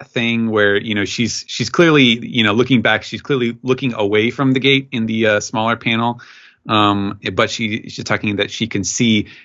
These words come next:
And I think this joke only works because he drew her eyes straight,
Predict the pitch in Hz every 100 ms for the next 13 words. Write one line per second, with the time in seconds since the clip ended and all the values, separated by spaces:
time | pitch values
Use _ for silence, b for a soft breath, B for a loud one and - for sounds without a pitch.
0 | - 120 120 135 127 123 131 113 _ 127
1 | 147 135 110 120 120 - - 113 - 113
2 | 107 - 113 90 110 113 110 110 104 107
3 | 107 104 - - - - 107 113